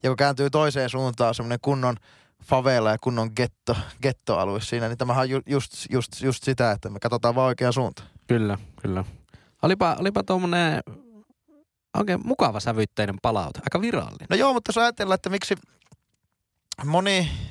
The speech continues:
Speaker 1: meikäläisistä menestyjistä, niin mehän ihan hyvin
Speaker 2: <laughs>
Speaker 1: periaatteessa voitais muuttaa.
Speaker 2: Vittu tuo ärsyttää piilottaa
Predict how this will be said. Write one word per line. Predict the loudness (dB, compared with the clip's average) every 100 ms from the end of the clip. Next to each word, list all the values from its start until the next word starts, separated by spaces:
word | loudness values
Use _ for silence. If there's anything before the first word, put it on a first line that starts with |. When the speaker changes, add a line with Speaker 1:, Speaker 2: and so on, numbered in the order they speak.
| -14 -20 -20 -20 _
Speaker 1:
meikäläisistä | -6 -2 0 2 2 2 -2 -8 -4
menestyjistä, | -2 0 0 -2 -6 -4 -6 -6 -6
niin | -4
mehän | -2 2 2
ihan | 2
hyvin | 2 0 -2 -4
Speaker 2:
<laughs> | 0
Speaker 1:
periaatteessa | 2 2 2
voitais | 0 0 -2 0
muuttaa. | 0 2
Speaker 2:
Vittu | 4 4
tuo | 4 4
ärsyttää | 2 2 0 0
piilottaa | 2 2 2 2 0 -4